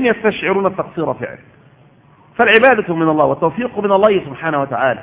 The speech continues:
والاصطفاء من الله عز وجل. الله أعلم حيث يجعل رسالته أصلا وفرعا. الإنسان لما يوفق لقيام الليل، لما يوفق لصيام النهار،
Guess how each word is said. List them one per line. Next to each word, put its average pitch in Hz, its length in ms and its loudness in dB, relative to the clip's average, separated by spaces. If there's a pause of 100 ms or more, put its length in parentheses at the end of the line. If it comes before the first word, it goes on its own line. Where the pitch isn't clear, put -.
والاصطفاء 170 640 0
من 185 140 0
الله 160 280 2
عز 131 220 -4
وجل. 131 360 -6 (100)
الله 160 260 2
أعلم 151 280 0
حيث 170 240 -4
يجعل 156 340 -2
رسالته 175 540 2 (360)
أصلا 190 360 4
وفرعا. 170 460 4 (1000)
الإنسان 202 240 2
لما 180 220 6
يوفق 202 300 2
لقيام 156 420 0
الليل، 147 200 -2
لما 139 180 0
يوفق 202 320 0
لصيام 165 320 0
النهار، 151 400 4